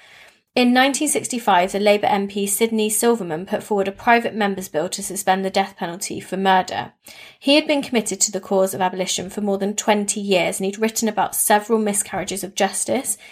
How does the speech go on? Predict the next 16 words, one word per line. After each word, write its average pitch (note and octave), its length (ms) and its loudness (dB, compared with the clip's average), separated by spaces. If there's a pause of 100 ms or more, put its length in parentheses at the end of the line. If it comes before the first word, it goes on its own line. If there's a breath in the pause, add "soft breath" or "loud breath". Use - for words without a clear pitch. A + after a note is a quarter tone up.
(180 loud breath)
in A3 100 2
the G#3 80 4
nineteen G#3+ 400 4
forties F#3+ 400 -6
and F3+ 80 -8
nineteen F3+ 380 -6
fifties, - 640 -6 (640 loud breath)
such C#4+ 340 4
as, A3+ 220 4
for - 80 -4
example, A3 460 2
the F#3 60 -2 (120)
hanging G3+ 240 0
of G3+ 100 -4
Timothy G#3 440 -4
Evans, G3 580 -4